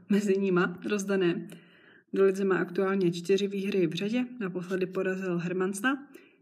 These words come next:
byť to nebyl vůbec jednoznačný zápas, než ho na konci druhého kola ukončil.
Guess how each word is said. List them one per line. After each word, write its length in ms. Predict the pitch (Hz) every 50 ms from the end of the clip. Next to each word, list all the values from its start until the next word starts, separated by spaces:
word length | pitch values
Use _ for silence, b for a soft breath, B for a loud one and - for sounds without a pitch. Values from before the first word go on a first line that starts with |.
| B B _
byť 140 | - 185 175
to 60 | 190
nebyl 260 | 196 190 180 180 185 180
vůbec 340 | 190 190 190 196 190 -
jednoznačný 560 | 208 190 196 190 185 190 196 190 202 - 214 202
zápas, 500 | 190 175 170 175 180 208 214 - - -
než 180 | 185 175 170
ho 60 | 190
na 100 | 196 190
konci 300 | 185 - 196 180 - 196
druhého 300 | 190 196 196 190 190 208
kola 220 | 202 196 214 214 -
ukončil. 600 | 190 214 - 208 208 208 202 - 208 190 185 196